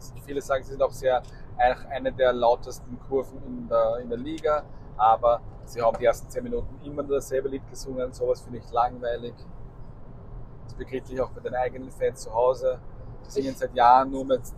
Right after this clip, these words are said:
Speaker 1: immer wieder so ein paar Minuten dieselben Lieder. Finde ich langweilig.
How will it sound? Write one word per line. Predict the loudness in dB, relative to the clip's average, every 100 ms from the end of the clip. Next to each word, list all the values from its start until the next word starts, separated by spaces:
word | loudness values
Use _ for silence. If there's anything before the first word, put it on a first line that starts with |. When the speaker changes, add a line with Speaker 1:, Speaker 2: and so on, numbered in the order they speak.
| -10
Speaker 1:
immer | -4 -4
wieder | -2 -2
so | 0
ein | -2
paar | 6 6
Minuten | 6 -6 -8
dieselben | -6 0 0 -2
Lieder. | -6 0 -2 -2 -14 -14 -14 -14 -12
Finde | -12
ich | -6
langweilig. | 0 0 0 -4 -4 -8